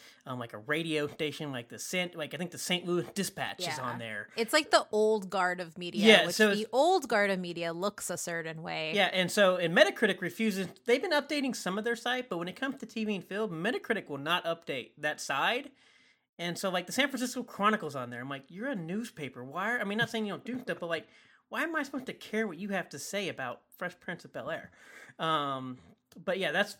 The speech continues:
Speaker 1: that's what sucks about Metacritic, 'cause Rotten Tomatoes has its own issues, which we've probably mentioned plenty of times. But Metacritic, when it comes to T V and film,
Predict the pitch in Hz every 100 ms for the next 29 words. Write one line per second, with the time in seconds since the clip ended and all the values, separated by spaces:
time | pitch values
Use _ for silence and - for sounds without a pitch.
0 | - 220 247 - 247 - 214 190 190 -
1 | 170 147 - 190 226 - 190 208 226 208
2 | 170 160 214 247 269 294 269 - 285 285
3 | 269 277 277 277 277 277 254 262 262 269
4 | 262 247 - - _ - 170 196 226 226
5 | 208 196 180 202 180 - 196 175 151 -
6 | 165 151